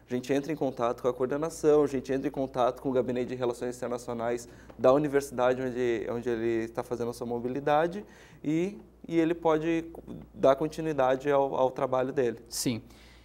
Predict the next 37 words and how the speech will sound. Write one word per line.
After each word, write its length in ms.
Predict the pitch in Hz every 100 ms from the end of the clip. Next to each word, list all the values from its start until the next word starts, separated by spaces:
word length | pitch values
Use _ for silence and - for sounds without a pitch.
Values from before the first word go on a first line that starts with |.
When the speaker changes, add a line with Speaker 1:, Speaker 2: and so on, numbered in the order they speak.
| - 208
Speaker 2:
O 80 |
intercâmbio 480 | 208 202 180 185 180
universitário 480 | 175 165 156 165 180
a 40 |
gente 160 | 143 135
tá 100 | 127
falando, 380 | - 117 139 175
mas 140 | 147
tem 120 | 156
também 220 | 147 147 151
o 20 |
intercâmbio 420 | 151 143 147 143
cultural 480 | - 139 135 120 143
e 40 |
o 40 | 147
intercâmbio 400 | 156 143 139 135
profissional. 600 | 139 135 143 123 123 - -
De 60 | -
certa 240 | 370 370
forma, 300 | - 196 208
o 20 |
intercâmbio 440 | 190 165 - 190 185
universitário 560 | 165 156 131 - 160
ele 80 | 143
acaba 380 | - 156 151 123
meio 340 | 110 113 143
que 100 | 151
não 120 | 156 143
se 140 | -
misturando 440 | 147 - 127 147
também 220 | 151 131 147
ao 60 |
intercâmbio 420 | 131 - - 139
cultural, 520 | - 120 - 135 175 107
hein? 100 | 110 - -
Speaker 1:
Sim, 400 | - - 117 131
certamente. 800 | 139 113 117 139 127 131 127